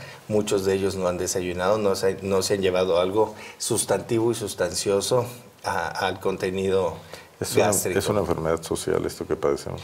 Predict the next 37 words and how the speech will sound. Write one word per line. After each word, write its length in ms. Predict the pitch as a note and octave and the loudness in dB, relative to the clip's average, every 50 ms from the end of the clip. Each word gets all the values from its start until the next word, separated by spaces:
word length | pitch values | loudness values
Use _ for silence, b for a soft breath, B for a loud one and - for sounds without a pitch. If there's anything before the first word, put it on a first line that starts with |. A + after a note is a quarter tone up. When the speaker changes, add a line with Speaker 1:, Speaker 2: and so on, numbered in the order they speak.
| B B B B B B - | B B B B B B 0
Speaker 1:
Por 140 | - A2 G2 | 2 2 4
supuesto 440 | - A2 - C#3+ F3+ F#3 - G#3+ | 4 2 2 2 2 4 2 2
que 100 | - - | 2 2
Speaker 2:
como 180 | G2+ E2+ E2+ E3+ | 0 2 4 4
Speaker 1:
sí. 80 | E3 F3+ | 4 4
Speaker 2:
sociedad, 460 | F3+ D3 A2+ F#2 F#2 F2 F2+ F2+ F2+ - - - B B B B B B B B - | 4 4 4 2 2 4 4 2 0 -2 -8 -16 B B B B B B B B 0
que 120 | - - | 2 4
Speaker 1:
Eso 100 | G2+ G#2+ A2+ | 6 6 6
Speaker 2:
no 80 | A#2 | 6
Speaker 1:
que, 120 | A#2 C3 A2 | 6 4 4
Speaker 2:
atendemos, 420 | G2 F#2 F2+ F#2+ F#2+ F#2+ F#2+ - | 4 4 2 2 2 2 0 -2
además. 200 | - - G1+ - | -2 0 4 4
Speaker 1:
eso 180 | B3 B3 - C4+ | 6 6 4 4
que 140 | - A3 G3 | 4 4 4
tú, 340 | G3+ - G3 G3 G3 - - - - | 4 4 2 2 2 0 -4 -2 2
tú 140 | - A3+ A3 | 4 4 4
acabas 440 | E3 D#3 - D#3+ D#3 D#3 E3 D#3+ D#3+ | 4 4 4 4 4 6 4 4 4
de 100 | C#3 A#2+ | 4 2
decir 460 | G#2+ G#2+ G2+ - - C3 E3 G3+ - - - | 2 2 0 0 0 0 0 0 -2 -2 -2
es 180 | D#3+ E3 E3 - | 0 2 4 4
el 160 | F3+ E3 D#3 - - - - | 4 2 0 -4 -10 -10 0
concepto 920 | - D#3+ D3+ D3 C#3 C3+ C3 - - F#3 G3 G#3 G3+ - - - G3 F#3 F3+ | 2 4 4 4 4 4 4 4 4 4 2 2 0 -4 -2 2 4 4 6
ideón-, 500 | E3+ C#3+ A#2+ B2 A#2+ B2 B2+ C#3 D3 D3 D3 | 4 4 4 4 6 6 4 4 2 -2 0
idóneo 640 | C3+ B2 A#2+ A2+ B2+ A#2 A#2+ A#2 A2+ B2+ C#3+ G3 A3+ B B B B - | 2 2 4 4 6 4 4 4 4 4 2 2 0 B B B B 4
para 200 | B2+ B2 A#2+ A#2+ | 6 6 6 6
la 120 | A2+ A2+ | 4 4
gobernabilidad, 1120 | G#2+ A2 A2 G#2+ G#2+ G#2 A2 A2+ G#2+ G#2+ G#2+ G#2+ G#2 G#2+ G#2 G#2+ A2 B2+ F#3+ - - B B B B B - | 4 4 4 4 4 4 4 2 2 2 2 2 2 2 4 4 4 4 4 2 -2 B B B B B 0
eh, 400 | - A#2+ A2+ A2 G#2+ G#2 G2 - - | 2 4 4 6 4 4 2 2 2
en 300 | A#2+ A2+ A2 A2 G#2+ - | 2 2 2 0 -2 0
nues-, 520 | - A#2+ A#2 A2+ A#2 A2 G#2+ G#2 - - - - - | 2 4 4 6 6 6 4 4 2 -2 -4 -8 -6
nuestros 640 | - A2+ A2 A2+ A2 G#2+ - - A2 G2+ - - - | -2 0 4 4 4 2 2 0 -2 -2 -2 -2 0
tiempos 380 | C#3 D3 D3+ C#3+ A#2 G2+ F#2 | 0 0 2 2 0 0 0
de 80 | G2 F#2+ | 0 0
innovación 460 | F#2 F#2 F2 E2+ E2+ E2+ - A#2 A2 | 0 0 2 2 2 0 0 -2 -2
en 60 | G#2 F#2 | 0 0
América 380 | F2+ F2+ F2+ F2 F2 - E2 D#2+ | 0 -2 -2 -4 -4 -6 -6 -6
Latina. 520 | E2 D#2+ - - B2 B2+ G#2+ E2+ D#2 - | -8 -8 -4 -4 -2 -2 -2 -4 -8 -10